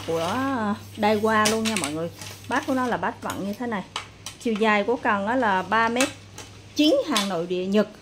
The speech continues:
Và khoen của nó là khoen Daiwa luôn. À, khoen này á thì, à, nó không có lòng sứ ha, lòng sứ nó nằm ở giữa nè.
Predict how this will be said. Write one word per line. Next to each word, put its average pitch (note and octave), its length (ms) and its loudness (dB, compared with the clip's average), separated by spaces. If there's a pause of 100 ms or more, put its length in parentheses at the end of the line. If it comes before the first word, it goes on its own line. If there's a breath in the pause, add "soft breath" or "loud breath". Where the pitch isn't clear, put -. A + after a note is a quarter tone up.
(200)
Và G3+ 180 -2
khoen A#3+ 380 0
của B3+ 100 2
nó C#4 120 4
là A3 180 2
khoen A3 300 -2
Daiwa A3 480 4
luôn. A3 180 2 (720 loud breath)
À, G#3 180 -2
khoen A#3 280 -4
này G3 200 0
á G#3+ 120 2
thì, G#3+ 180 2
à, F#3+ 480 0 (960)
nó C4 100 -4
không B3 240 -2
có B3+ 80 -4
lòng G#3+ 200 -2
sứ C#4 320 0
ha, C4 100 0
lòng F#3+ 180 -4
sứ B3 220 -2
nó F4+ 80 -4
nằm A#3+ 200 0
ở G3+ 60 -2
giữa G3 340 -2
nè. C4 120 0